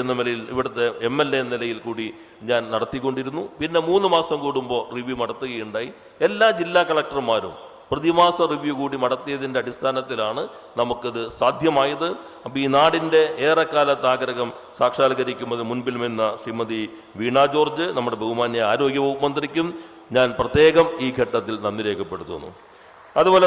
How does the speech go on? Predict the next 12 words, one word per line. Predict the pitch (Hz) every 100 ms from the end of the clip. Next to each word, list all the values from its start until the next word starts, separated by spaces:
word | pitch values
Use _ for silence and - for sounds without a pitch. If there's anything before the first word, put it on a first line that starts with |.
| 175
തന്നെ | 175 170 160
നമ്മുടെ | 160 156 151 147 135 - 139
രാജനൻ | 151 156 147 139 - - - -
ഗോബർഗാഡ | 143 147 143 147 135 131 120 - 120
ഹെൽത്ത് | 135 143 139
സെക്രട്ടറി, | 131 156 147 113 85 - - - - _ 147
അദ്ദേഹവും | 170 175 165 160 -
നല്ല | 143 151 143
രീതിയിൽ | 135 135 127 123
ഈ | 135 131
കാര്യങ്ങളുടെ | 131 127 123 120 123
കുരുക്കഴിക്കുവാൻ | 127 131 127 123 123